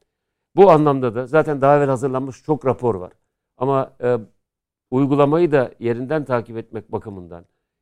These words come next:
ilave varsa uygulamaya ilişkin tedbirler bakımından, alacağımız, atacağımız daha, e, somut adımlar bakımından bir meclis komisyonunun kur-, kurulması ve burada, e, bu tartışmanın, e, yasama organı bünyesinde gündeme getirilmesinin ben olumlu sonuçlar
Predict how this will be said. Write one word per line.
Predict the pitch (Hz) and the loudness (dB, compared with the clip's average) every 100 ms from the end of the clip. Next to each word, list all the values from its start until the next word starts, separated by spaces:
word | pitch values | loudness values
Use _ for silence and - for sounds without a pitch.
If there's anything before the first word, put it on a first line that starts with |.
| _ | _
ilave | - 120 139 160 | -4 0 0 0
varsa | 156 165 165 | 0 -2 -6
uygulamaya | 147 120 117 131 151 | -10 -8 -10 -10 -10
ilişkin | 120 - 131 | -12 -14 -12
tedbirler | 120 _ 120 131 117 | -12 _ -6 -4 -4
bakımından, | 110 98 95 95 - | -8 -8 -16 -16 -10
alacağımız, | 107 110 123 135 104 | -8 -6 -6 -8 -12
atacağımız | 107 107 127 131 110 | -14 -8 -6 -6 -10
daha, | 107 143 - _ _ _ | 0 0 0 _ _ _
e, | 117 123 | -8 -8
somut | - 135 160 | -6 -6 -4
adımlar | 131 113 110 101 | -4 -6 -10 -12
bakımından | 98 - 101 127 - _ _ _ | -14 -16 -16 -16 -18 _ _ _
bir | 160 | -6
meclis | 147 139 165 | -4 -4 -6
komisyonunun | - 135 113 123 107 98 | -4 -6 -6 -12 -12 -14
kur-, | - 107 - _ | -10 -10 -10 _
kurulması | 123 110 98 90 - | -10 -10 -12 -18 -12
ve | 135 | -10
burada, | 131 131 113 110 _ _ _ | -2 -2 0 -6 _ _ _
e, | 120 | -4
bu | 123 | -4
tartışmanın, | 139 120 - - 107 135 160 _ _ _ | -2 -2 -2 -14 -10 -8 -10 _ _ _
e, | 120 120 113 113 - 85 _ _ _ _ _ _ _ _ _ - | -6 -6 -6 -10 -16 _ _ _ _ _ _ _ _ _ _ -10
yasama | 117 147 151 | -6 -2 2
organı | 185 135 131 110 | 2 2 -2 -4
bünyesinde | 113 110 101 107 95 87 _ _ - | -8 -8 -10 -14 -14 -16 _ _ -12
gündeme | 127 120 117 | -10 -8 -10
getirilmesinin | 107 104 101 98 98 170 180 | -12 -14 -18 -18 -18 -16 -6
ben | 156 | -4
olumlu | 147 147 156 | -2 -2 -2
sonuçlar | 151 135 117 - 104 | -2 -4 -4 -8 -10